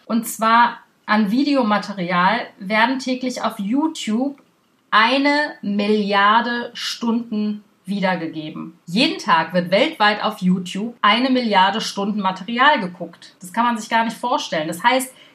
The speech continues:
die reale Abspieldauer dieses Materials wären umgerechnet hundertvierzehntausendeinhundertfünfundfünfzig Jahre.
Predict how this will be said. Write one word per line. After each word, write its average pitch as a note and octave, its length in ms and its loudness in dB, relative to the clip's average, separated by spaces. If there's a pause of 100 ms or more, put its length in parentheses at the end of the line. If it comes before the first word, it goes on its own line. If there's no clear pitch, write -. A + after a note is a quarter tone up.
(120)
die G3 280 -4 (160)
reale A3 540 2
Abspieldauer F3+ 920 0 (760)
dieses A3 260 -2
Materials G3+ 960 0
wären A#3 420 0
umgerechnet A#3 720 -2
hundertvierzehntausendeinhundertfünfundfünfzig A3+ 3500 0
Jahre. F3 560 2